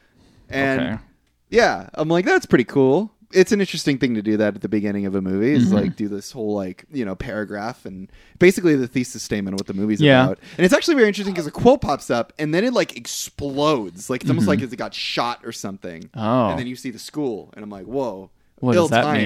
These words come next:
Speaker 1: Ill-timed. Yeah.
Speaker 2: Yeah, I was gonna say.
Speaker 1: Um, what were you
Speaker 2: That,
Speaker 1: gonna say?
Speaker 2: that's, do you like it when they, movies put, like, quotes at the beginning that kinda, like, do a thesis above everything?
Speaker 1: I don't mind it. I guess I just don't expect it in a movie like this.
Speaker 2: Yeah.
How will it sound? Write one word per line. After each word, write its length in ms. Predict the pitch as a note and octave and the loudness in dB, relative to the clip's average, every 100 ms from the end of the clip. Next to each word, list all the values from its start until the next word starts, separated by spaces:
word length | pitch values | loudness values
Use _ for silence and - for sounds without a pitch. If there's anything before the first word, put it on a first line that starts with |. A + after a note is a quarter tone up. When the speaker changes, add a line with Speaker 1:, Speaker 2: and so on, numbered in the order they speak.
| G2 | 0
Speaker 1:
Ill-timed. 160 | G#2 - | -4 -6
Yeah. 280 | A2+ B2+ G#2+ | -4 0 2
Speaker 2:
Yeah, 180 | G2+ F#2+ | 2 2
I 40 | |
was 120 | G2+ | 0
gonna 180 | A#2 G2 | -2 -4
say. 320 | - B2 G#2 A2+ B2+ | 0 0 0 -2 0
Speaker 1:
Um, 440 | B2+ A#2+ A2+ A2 | 2 4 0 0
what 20 | |
were 80 | F3 | 2
you 40 | E3+ | 2
Speaker 2:
That, 20 | |
Speaker 1:
gonna 100 | B2+ | 2
say? 100 | G2 | 2
Speaker 2:
that's, 280 | G#2+ - - _ _ _ _ - | 0 0 -12 _ _ _ _ -4
do 100 | F3 | 2
you 80 | C#4 | 6
like 240 | A#3 A#3 | 8 6
it 60 | C4+ | 4
when 160 | B3+ B3 | 4 4
they, 100 | B3 | 4
movies 340 | G3+ A3 A3+ | 4 4 4
put, 80 | A#3 | 2
like, 160 | A3 G3+ | 0 0
quotes 240 | G#3+ G#3+ | 0 0
at 60 | G#3 | -4
the 60 | |
beginning 380 | G#3 G#3 G#3+ G#3+ | -2 0 2 2
that 140 | G3 E3+ | 0 0
kinda, 200 | F#3+ F3+ | 0 2
like, 180 | F3+ D#3 | 0 2
do 100 | E3+ | 2
a 60 | |
thesis 420 | D#3+ F3+ - F3+ | 2 0 2 0
above 540 | F#3 F3+ F3 E3 - - F#3 | 2 4 4 2 -8 -6 2
everything? 260 | G3+ F#3+ | 4 6
Speaker 1:
I 40 | F#4+ | 6
don't 80 | G#3 | 4
mind 260 | G#3+ G3 A3+ | 4 2 -2
it. 160 | D#4 - | -4 -2
I 60 | |
guess 220 | E3+ A3 C4+ | 0 0 -2
I 40 | |
just 160 | G#3 G#3 | -4 0
don't 140 | G#3 | 0
expect 460 | D#3 - - E3+ F3 | 0 -4 -4 -2 -2
it 80 | |
in 100 | D3 | -2
a 20 | B2+ | -2
movie 220 | B2+ A#2+ | 0 -2
like 160 | G2 | -4
this. 360 | A#2 - - - | -8 -10 -14 -12
Speaker 2:
Yeah. 320 | B2+ - - | -6 -4 -4